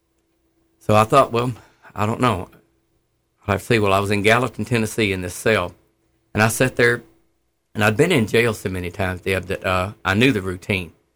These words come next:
If the jailers came by and got you before nine, it was a misdemeanor, which was mostly what I had. But if, after nine, it was felony.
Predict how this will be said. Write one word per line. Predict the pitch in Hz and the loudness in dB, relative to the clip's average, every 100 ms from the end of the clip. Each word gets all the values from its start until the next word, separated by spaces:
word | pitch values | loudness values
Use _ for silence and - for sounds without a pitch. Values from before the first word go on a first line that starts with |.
| _ _ _ _ _ _ | _ _ _ _ _ _
If | 110 | -4
the | 107 | -2
jailers | 92 110 123 113 | 2 4 4 0
came | - 110 | 0 0
by | 104 104 | 2 0
and | 98 | 0
got | 104 104 | -2 -4
you | 101 | -6
before | 92 - 110 98 | -10 -2 0 0
nine, | 92 117 104 92 | 2 0 0 -4
it | 85 | -8
was | 95 | -10
a | 95 | -2
misdemeanor, | 107 110 92 90 90 | -2 -2 -6 -6 -6
which | 92 90 - _ _ _ | -6 -10 -12 _ _ _
was | 87 85 | -10 -4
mostly | 92 95 98 | -2 -2 -4
what | 90 90 | -2 -2
I | 87 | 0
had. | 104 95 | 0 0
But | 90 | -8
if, | 90 107 | -4 -2
after | 113 101 | -2 0
nine, | 101 120 | 0 0
it | 92 | -2
was | 87 | -12
felony. | - 127 110 - | -4 -4 -4 -14